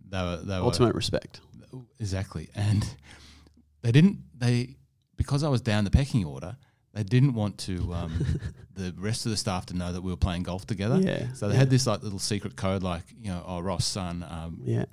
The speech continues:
Speaker 1: can you help me, uh, on the weekend buy a golf club?
Speaker 2: <laughs>
Speaker 1: I need to buy a new golf club."
Speaker 2: Yeah.
Speaker 1: And that was, like, code for, you know, "Can you meet us,
Speaker 2: Yeah,
Speaker 1: uh, at
Speaker 2: yeah.
Speaker 1: the golf course and
Speaker 2: Yeah.
Speaker 1: play golf?" And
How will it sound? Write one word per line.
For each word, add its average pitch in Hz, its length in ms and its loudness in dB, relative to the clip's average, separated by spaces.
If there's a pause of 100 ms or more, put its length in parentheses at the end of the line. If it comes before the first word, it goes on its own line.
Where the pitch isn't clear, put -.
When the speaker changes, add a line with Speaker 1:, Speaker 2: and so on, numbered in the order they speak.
Speaker 1:
can 104 140 -2
you 107 100 2
help 98 180 0
me, 87 260 -4
uh, 78 240 -8
on 87 180 -8
the 80 60 -8
weekend 87 440 -6
buy 82 200 0
a 80 40 -4
golf 87 260 -4
club? - 180 -4 (300)
Speaker 2:
<laughs> - 160 -8
Speaker 1:
I 95 80 -2
need 107 180 2
to 107 60 -2
buy 92 180 0
a - 20 0
new 92 160 0
golf 101 240 0
club." 87 300 -6
Speaker 2:
Yeah. 110 140 0
Speaker 1:
And 107 160 4
that 123 60 6
was, 123 120 2
like, 110 160 0
code 104 260 0
for, 107 120 -2
you 92 240 -2
know, 92 80 -2
"Can 107 180 0
you 101 80 4
meet 113 160 6
us, - 240 4
Speaker 2:
Yeah, 117 120 -2
Speaker 1:
uh, 107 40 2
at 117 40 4
Speaker 2:
yeah. 113 240 8
Speaker 1:
the 104 60 2
golf 101 180 0
course 104 260 0
and 101 100 2
Speaker 2:
Yeah. 113 100 2
Speaker 1:
play 104 140 2
golf?" 101 280 0
And 92 200 -2